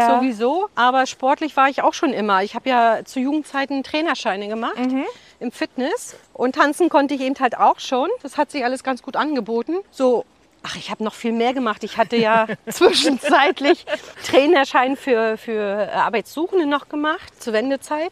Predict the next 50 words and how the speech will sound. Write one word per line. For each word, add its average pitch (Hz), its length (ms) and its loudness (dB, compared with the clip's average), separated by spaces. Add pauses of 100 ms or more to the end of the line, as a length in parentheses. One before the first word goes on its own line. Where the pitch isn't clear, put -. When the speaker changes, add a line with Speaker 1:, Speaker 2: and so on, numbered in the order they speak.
(140)
Speaker 1:
Ja. 196 320 -6 (220)
Speaker 2:
Weil 247 160 -2
ich 285 120 -12
wollte 311 200 2
mich 311 120 -6
eben 294 160 -8
halt 285 160 -4
weiterentwickeln. 190 720 -2
Aber 196 180 -2
dann 202 380 -4 (180)
war 196 160 -4
das 220 160 -10
damals 226 320 -2
so 226 80 -12
schwierig, 233 440 -8
dass - 280 -12
die 220 100 -4
Fördergelder 208 580 6
bezahlt 180 480 -2
wurden. 180 460 -8
Das - 120 -20
kennt 208 160 -2
Speaker 1:
Ja. 196 180 2
Speaker 2:
jeder 233 240 6
ja 202 220 2
auch. 240 240 2
Es - 100 -20
wird 226 140 -10
immer 208 480 -4
alles 220 300 -4
offeriert 262 640 -2
und 208 160 -8
dann 196 180 -4
passiert's - 500 -8
nicht 277 280 0
und 247 120 -8
so 240 120 -8
weiter. 233 340 2 (320)
Die 208 100 -6
konnten - 280 0
mich 247 100 0
nicht 226 160 -4
mehr 220 120 0
bezahlen. 190 560 0 (180)
Speaker 1:
Ja. 185 300 -2 (440)
Speaker 2:
Das 240 140 -6
hat 269 80 0
auch 285 140 4
Spaß - 340 0
gemacht. 180 400 -4